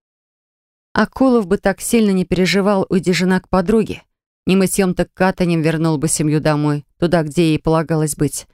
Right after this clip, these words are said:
Снова зажили бы счастливо. Но эта сучка ушла от него к другому мужику, и с этим ничего нельзя поделать.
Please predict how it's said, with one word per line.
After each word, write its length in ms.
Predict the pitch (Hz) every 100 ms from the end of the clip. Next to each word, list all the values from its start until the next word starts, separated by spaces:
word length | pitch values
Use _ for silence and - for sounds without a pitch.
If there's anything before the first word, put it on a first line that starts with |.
| _ _ _
Снова 400 | - 175 190 190
зажили 360 | 175 180 151 165
бы 120 | 160
счастливо. 540 | - 160 - 147 151 - _ _ _ _ _ -
Но 200 | 156 151
эта 160 | 180
сучка 380 | 185 180 - -
ушла 260 | 175 170 160
от 120 | -
него 180 | 170 156
к 60 |
другому 360 | - 165 170 170
мужику, 440 | 160 170 - 113 - _ _ _ -
и 120 | 208
с 140 | -
этим 300 | 165 - 165
ничего 320 | 160 156 147
нельзя 320 | 139 139 135 143
поделать. 600 | 143 135 139 139 -